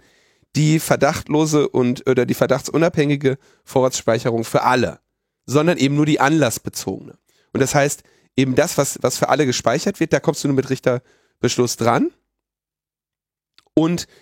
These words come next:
das, was dann in die Zukunft gespeichert wird, ist eine zielgerichtete Maßnahme auf eine Person. Auch nicht geil. Auch hier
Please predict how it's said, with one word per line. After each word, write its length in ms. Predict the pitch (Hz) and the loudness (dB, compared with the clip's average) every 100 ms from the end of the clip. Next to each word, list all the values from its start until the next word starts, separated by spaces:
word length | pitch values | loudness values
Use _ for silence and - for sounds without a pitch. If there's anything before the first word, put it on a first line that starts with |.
| _ | _
das, 180 | 143 151 | -2 2
was 140 | 151 - | 0 2
dann 320 | 131 131 - _ _ _ _ _ - | 0 -2 -6 _ _ _ _ _ -2
in 140 | 131 | 0
die 80 | 110 | 0
Zukunft 560 | - 190 220 185 180 | -2 0 0 0 0
gespeichert 580 | - - 127 123 139 123 | -4 -2 0 0 -2 -2
wird, 240 | 120 117 - _ _ | -2 -2 -6 _ _
ist 160 | 127 - | -2 2
eine 220 | 117 117 | 0 0
zielgerichtete 640 | - 131 127 120 120 131 | 0 0 2 0 0 0
Maßnahme 440 | 110 107 - 113 107 | 0 0 0 0 0
auf 200 | - - | 0 -2
eine 180 | 101 | -2
Person. 380 | 101 110 101 - _ _ _ _ _ _ _ _ _ _ _ _ _ _ _ _ _ _ 131 | -2 -8 -12 -18 _ _ _ _ _ _ _ _ _ _ _ _ _ _ _ _ _ _ -2
Auch 240 | 165 - | 0 0
nicht 260 | 156 156 - | -2 0 0
geil. 400 | 131 165 240 - _ _ _ | 2 0 -2 -4 _ _ _
Auch 240 | 131 147 | -2 0
hier 420 | - 160 190 196 | 0 2 2 0